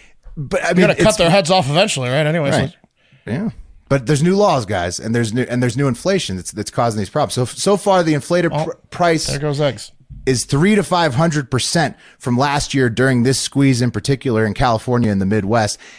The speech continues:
Speaker 1: And it's a sixty percent inflation rate nationwide as of December. So before the shortage and squeeze really even started.
Speaker 2: I'm gonna start,
Speaker 1: And, uh,
Speaker 2: I'm gonna start losing my shit if, like, like, cheese starts going way up because, like, that's, okay, eggs is pissing me off for sure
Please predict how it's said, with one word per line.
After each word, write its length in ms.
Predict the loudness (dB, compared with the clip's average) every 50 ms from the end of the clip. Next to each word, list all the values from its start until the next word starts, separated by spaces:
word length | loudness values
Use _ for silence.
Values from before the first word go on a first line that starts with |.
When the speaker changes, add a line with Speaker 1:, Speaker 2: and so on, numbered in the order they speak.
| -20 _ -4
Speaker 1:
And 140 | 0 0 0
it's 100 | 0 0
a 80 | -2
sixty 460 | -4 -4 -2 -2 -2 -2 -2 -4 -4 -4
percent 380 | -4 -4 -4 -2 -4 -4 -4
inflation 440 | -4 -4 -2 0 0 0 -2 -4 -4
rate 240 | -2 -2 -4 -4 -4
nationwide 600 | -2 -2 -2 -2 -2 -2 0 0 0 0 -2 -2
as 260 | -4 -4 -2 -2 -2
of 80 | -4 -6
December. 500 | -8 -8 -6 -2 -2 0 -2 -2 -4 -6
So 160 | -8 -6 -6
before 360 | -6 -6 -6 -4 -2 -2 -2
the 60 | -2 -4
shortage 420 | -4 -4 -2 -2 -2 -4 -6 -6
and 100 | -8 -10
squeeze 340 | -8 -6 -4 -4 -4 -4 -6
really 320 | -8 -8 -6 -6 -6 -8
even 160 | -10 -12 -12
started. 440 | -14 -12 -8 -6 -6 -6 -6 -8 -10 -6 -2
Speaker 2:
I'm 140 | 0 2 2
gonna 120 | 2 0
start, 300 | 0 2 2 2 2 2
Speaker 1:
And, 60 | 0 0
uh, 180 | -2 -2 0 0 2
Speaker 2:
I'm 120 | 2 2
gonna 100 | 2 0
start 220 | -2 0 -2 -2 0
losing 280 | 0 0 0 0 0
my 80 | -2 -2
shit 300 | -2 -2 -2 -2 -2 -2 -4
if, 160 | -8 -8 -8
like, 140 | -10 -10 -10 -14 -20 -20 -20 -20 -20 -18 -10 -6
like, 180 | -6 -6 -6 -8 _ _ -8
cheese 460 | -4 -2 0 0 0 0 -2 -2 -4
starts 320 | -4 -2 -2 -2 -2 -4
going 240 | -6 -6 -4 -4 -4
way 120 | -4 -6 -6
up 160 | -6 -8 -8
because, 280 | -8 -6 -4 -4 -4 -4 -6
like, 220 | -6 -8 -8 -14 _ _ _ _ _ -4
that's, 320 | -2 0 0 0 -4 -8 -10 _ _ _ -12 -12 -12 -10 -8 -8
okay, 240 | -6 -2 -2 -2 0 0
eggs 240 | 0 0 0 -2 -4
is 120 | -4 -4
pissing 320 | -2 0 0 0 0 -2 -2
me 60 | -2
off 240 | -2 -2 -2 -4 -6
for 120 | -8 -8
sure 320 | -6 -4 -4 -4 -6 -6